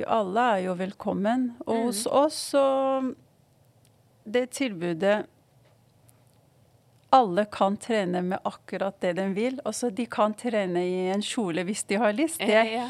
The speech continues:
Speaker 1: helt greit. Det viktigste er at de skal føle seg trygge.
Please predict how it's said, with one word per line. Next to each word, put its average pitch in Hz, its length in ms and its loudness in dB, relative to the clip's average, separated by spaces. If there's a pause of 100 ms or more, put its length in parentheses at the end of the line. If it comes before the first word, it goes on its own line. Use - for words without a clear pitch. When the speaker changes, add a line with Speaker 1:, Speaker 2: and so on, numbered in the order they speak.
Speaker 1:
helt 226 340 2
greit. 294 480 0 (640)
Det 240 260 4
viktigste 214 680 -4
er 185 200 4
at 196 140 -2
de 190 100 -6
skal 202 200 0
føle 185 380 -2
seg 185 280 -6
trygge. 254 640 -2